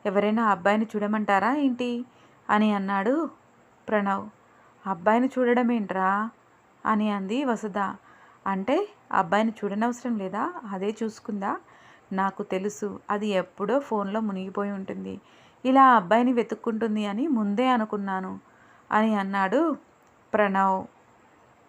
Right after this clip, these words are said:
కోపంగా చూశాడు కుమార్.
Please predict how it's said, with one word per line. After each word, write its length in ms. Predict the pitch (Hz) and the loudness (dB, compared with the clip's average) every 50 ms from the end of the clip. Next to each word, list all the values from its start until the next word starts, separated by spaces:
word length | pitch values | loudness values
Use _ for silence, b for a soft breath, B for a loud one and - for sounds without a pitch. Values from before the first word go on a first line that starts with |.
| _ _ _ _ _ _ _ _ _ _ _ _ _ _ _ _ - _ _ _ _ _ _ _ _ _ _ _ _ | _ _ _ _ _ _ _ _ _ _ _ _ _ _ _ _ -20 _ _ _ _ _ _ _ _ _ _ _ _
కోపంగా 500 | - 220 208 208 220 220 214 214 220 220 214 - | 4 4 6 6 6 4 4 4 2 2 0 -2
చూశాడు 560 | 202 190 - 208 202 202 202 277 349 339 269 - - - _ _ _ _ _ _ _ _ - - - | -6 -4 -2 0 0 2 2 0 0 0 -2 -6 -10 -20 _ _ _ _ _ _ _ _ -20 -8 -2
కుమార్. 440 | - 220 208 202 202 202 196 196 | 0 2 4 4 4 4 4 2